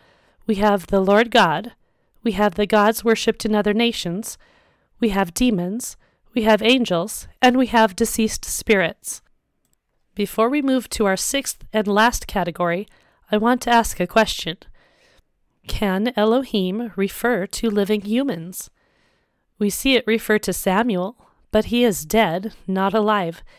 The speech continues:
He no longer belongs on this side of existence, so to speak. Some claim that Moses is called an Elohim.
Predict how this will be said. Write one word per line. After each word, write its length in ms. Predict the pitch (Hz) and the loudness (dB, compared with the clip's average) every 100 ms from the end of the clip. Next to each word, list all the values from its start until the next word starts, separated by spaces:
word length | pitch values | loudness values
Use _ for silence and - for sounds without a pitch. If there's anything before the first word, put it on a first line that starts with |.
| - - _ _ | -20 -20 _ _
He 200 | - 240 | -4 2
no 160 | 226 | 2
longer 380 | 226 233 262 254 | 4 4 4 2
belongs 560 | 262 262 254 247 247 - | 2 4 4 4 -2 -2
on 160 | 196 196 | -2 0
this 160 | 247 | 0
side 320 | - 202 196 | 0 0 2
of 120 | 202 196 | 2 0
existence, 720 | 208 - 285 - 180 175 - | -2 -2 -4 -4 -6 -8 -14
so 240 | - 202 | -4 -2
to 100 | 185 | -2
speak. 480 | 180 - 214 254 - _ _ _ _ _ _ _ _ | -6 -10 -14 -14 -20 _ _ _ _ _ _ _ _
Some 380 | - - 240 339 | -4 2 2 2
claim 460 | - 277 262 185 208 | -2 -2 0 -2 -2
that 180 | 220 | 0
Moses 480 | 208 262 285 180 - | 2 2 0 -4 -4
is 100 | 196 | -6
called 300 | - 202 196 | 0 2 2
an 140 | 196 185 | 0 -2
Elohim. 640 | 190 202 196 254 175 180 | 0 -2 -4 -8 -8 -12